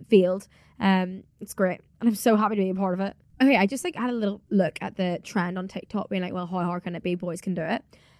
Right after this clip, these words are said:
And one of them was, like, flying, flying a plane, like, when I decided to learn how to fly a plane. I think the whole, like, narrative of, like, the whole reason this trend started was because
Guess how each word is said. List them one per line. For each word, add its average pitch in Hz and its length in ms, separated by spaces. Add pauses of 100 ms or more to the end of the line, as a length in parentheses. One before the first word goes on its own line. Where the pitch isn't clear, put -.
(160)
And 196 420 (240)
one 226 180
of 247 80
them 254 100
was, 233 160
like, 196 340
flying, 214 560 (100)
flying 202 260
a 202 60
plane, 202 360
like, 208 160
when 202 140
I 190 160 (120)
decided 196 360
to 220 60
learn 185 140
how 196 60
to 190 80
fly 185 220
a 185 40
plane. 196 360
I 311 100
think 453 200
the 554 140
whole, 349 160
like, 339 140
narrative 208 420
of, 214 160
like, 226 200
the 247 120 (200)
whole 320 160
reason 320 180
this 302 140
trend 220 300
started 208 360
was 220 140
because 226 280